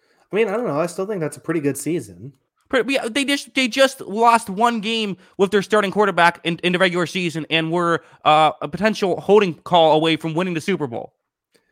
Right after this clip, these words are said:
Speaker 1: Yeah, but at the same time, like, that, that was last season. They, you know.
Speaker 2: Sure, that, you're right. That's fair.
Speaker 1: I, I don't know what's gonna happen throughout the rest of this. What if Jason Kelce retires? I think that's monumentally big.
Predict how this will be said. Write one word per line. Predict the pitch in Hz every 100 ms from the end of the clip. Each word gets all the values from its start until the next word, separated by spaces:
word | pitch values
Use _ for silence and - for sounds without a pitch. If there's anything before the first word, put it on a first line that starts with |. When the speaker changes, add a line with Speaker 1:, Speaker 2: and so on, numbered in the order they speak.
| _ _ _ _ -
Speaker 1:
Yeah, | 262 285
but | 190 220
at | 220
the |
same | 202 233 202
time, | 196 226 226 170
like, | 170 160
that, | 170 175 - _ _ _ - _ -
that | 165
was | 190 165
last | 202 202 -
season. | 127 104 85 87 113
They, | 143 151
you | 143 180
know. | 113 139 _ _ _
Speaker 2:
Sure, | - 180 156
that, | 160 185
you're | 226
right. | 180 180
That's | - 175
fair. | - 135 135 _ 165 _ _ _ 165 -
Speaker 1:
I, | 147 160 -
I | 175
don't | 220
know | 196
what's | 214 202
gonna | - 180
happen | 165 208 220 143
throughout | 156 160
the | 151
rest | 175 190
of | 123
this. | 113 -
What | 180 233 208
if | 226
Jason | - 185 185 156
Kelce | 175 170 147
retires? | 147 170 180 113
I | 135
think | 196 196
that's | 160 - -
monumentally | 143 165 180 156 165 160 151
big. | 139 185 143 139